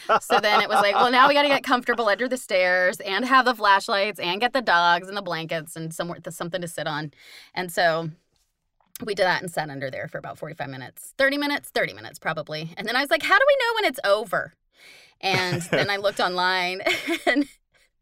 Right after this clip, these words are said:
Speaker 1: um, Emily was like, "Oh, it's over. I'm coming out of my tub." And I was like, "Oh, okay. I can, I can get out of my stairs." We, we
Speaker 2: You're
Speaker 1: get under the stairs. So the, what you wanna do, for those who are curious,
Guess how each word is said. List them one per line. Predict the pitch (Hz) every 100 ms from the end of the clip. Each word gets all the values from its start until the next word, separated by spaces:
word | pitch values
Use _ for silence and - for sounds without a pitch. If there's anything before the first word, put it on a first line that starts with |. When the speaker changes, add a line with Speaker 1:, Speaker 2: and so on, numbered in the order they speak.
| _ - - 523 381 -
Speaker 1:
um, | 208 208 196
Emily | 233 254 220 190
was | 175 170
like, | 165 156 -
"Oh, | 226 220
it's | 196 -
over. | 165 160 165 160
I'm | 165 160 -
coming | - 165
out | 151
of | 151
my | 147
tub." | 156 156 143
And | 151
I | 156
was | 151
like, | 139 -
"Oh, | -
okay. | - 165 - -
I | 160
can, | - - - _ _ _ _ _ _ _ _
I | -
can | 160 156
get | 123
out | 101
of | 139 - -
my | 170 147 82 - _
stairs." | - - 160 98 123 165
We, | 226 254
we | 240 269
Speaker 2:
You're | 277
Speaker 1:
get | 240
under | - 180 170
the | 135
stairs. | - - - - - - _ _ _
So | - 196
the, | 190 - 185
what | 202
you | 196
wanna | 208 226 294
do, | 247 139 - 175 _
for | _ 185
those | 151 -
who |
are | 165
curious, | 165 - 135 131 208 - -